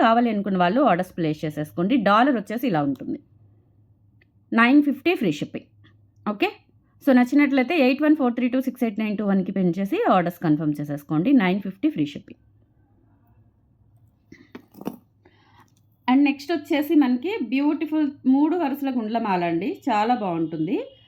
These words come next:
గోల్డ్ లాగా ఉంటుంది. ఇది రీస్టాక్ చేయించాను. సూపర్గా ఉందండి అసలు. ఇంక ఇది మనం ఇటువంటి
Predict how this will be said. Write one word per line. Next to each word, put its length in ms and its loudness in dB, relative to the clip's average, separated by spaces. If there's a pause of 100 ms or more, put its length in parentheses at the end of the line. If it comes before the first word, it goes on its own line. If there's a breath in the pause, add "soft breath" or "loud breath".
(240 soft breath)
గోల్డ్ 280 2
లాగా 220 0 (100)
ఉంటుంది. 340 -4
ఇది 160 -2
రీస్టాక్ 460 -2
చేయించాను. 540 -2 (600)
సూపర్గా 460 -4
ఉందండి 360 -4
అసలు. 180 -10
ఇంక 140 -8
ఇది 120 -8
మనం 160 -6 (200)
ఇటువంటి 320 2